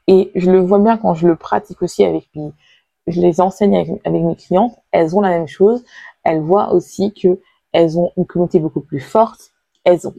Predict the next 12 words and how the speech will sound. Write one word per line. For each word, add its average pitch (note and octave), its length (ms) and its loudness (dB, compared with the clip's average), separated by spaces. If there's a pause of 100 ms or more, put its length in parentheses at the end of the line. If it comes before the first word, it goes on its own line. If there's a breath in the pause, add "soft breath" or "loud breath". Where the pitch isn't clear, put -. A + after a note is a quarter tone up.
beaucoup G#3 220 0
plus G3+ 220 2
à F3 80 2
l'aise E3+ 320 0 (720)
à D#3 120 -2
faire D3 180 -10
des D#3 140 -2
lives, A3 340 2 (420 soft breath)
à D#3 80 -2
faire C#3+ 240 -8
des C#3 140 -2
réels, G#3+ 420 4